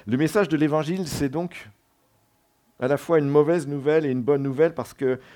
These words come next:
l'éclairage de Dieu sur notre pro-, propre vie est d'abord quelque chose de négatif, parce qu'il dévoile notre péché. Mais c'est aussi quelque chose de, d'extrêmement positif, parce qu'il nous offre sa grâce et son pardon et une vie nouvelle avec lui.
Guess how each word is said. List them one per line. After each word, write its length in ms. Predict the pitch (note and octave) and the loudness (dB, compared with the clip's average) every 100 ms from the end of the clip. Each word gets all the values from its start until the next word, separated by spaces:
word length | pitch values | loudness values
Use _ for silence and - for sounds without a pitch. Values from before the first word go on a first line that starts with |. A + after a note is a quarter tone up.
| - | -4
l'éclairage 640 | B2+ C3+ C#3+ C#3 E3+ - | -2 0 2 4 2 0
de 160 | B2 C3+ | -2 -2
Dieu 180 | B2 E3 | 0 -2
sur 220 | C#3+ B2+ | -2 -4
notre 240 | C#3 - | -4 -6
pro-, 320 | A2 C#3 C3+ | -6 -2 -2
propre 400 | - - C3+ C#3 | -4 -4 -2 -2
vie 160 | C3 D#3 | -2 -2
est 40 | |
d'abord 320 | C3+ C3 D3 C#3+ | 0 2 0 -2
quelque 160 | C3+ | -8
chose 160 | C#3+ A#2+ | -10 -6
de 100 | C3 | -2
négatif, 460 | C3 C#3 C#3+ - | 0 0 -2 -6
parce 160 | - C3+ | -8 -8
qu'il 140 | B2+ | -6
dévoile 380 | A#2+ C3+ E3+ E3+ | -6 -4 -2 -4
notre 180 | D3 - | -6 -8
péché. 400 | C#3+ C3+ D#3 C3 _ _ _ _ _ _ _ _ _ | -12 -12 -12 -14 _ _ _ _ _ _ _ _ _
Mais 100 | - | -10
c'est 240 | G2+ G2+ - | -10 -10 -12
aussi 220 | G2+ A#2+ | -12 -12
quelque 180 | G2 - | -12 -10
chose 200 | A2 F2 | -12 -6
de, 160 | G2 | -4
d'extrêmement 580 | F#2+ G#2 - - A2+ A2+ | -4 -6 -6 -4 -2 -2
positif, 440 | A2 A2 A2 A#2+ - | -4 -8 -8 -12 -12
parce 200 | G#2 - | -14 -12
qu'il 160 | G2+ | -10
nous 180 | G2+ F#2 | -8 -6
offre 200 | A#2+ - | -8 -10
sa 120 | - | -12
grâce 400 | F#2+ F#2+ G#2 - - - _ | -10 -10 -10 -14 -20 -20 _
et 80 | - | -16
son 180 | - G2+ | -12 -12
pardon 400 | G2 F2 E2+ F#2 - _ _ - | -10 -10 -12 -14 -18 _ _ -12
et 40 | |
une 100 | F#2 | -10
vie 140 | F#2 F#2 | -10 -10
nouvelle 300 | F#2 F#2 E2 | -8 -8 -8
avec 300 | E2 E2 - | -12 -18 -18
lui. 160 | E2+ | -20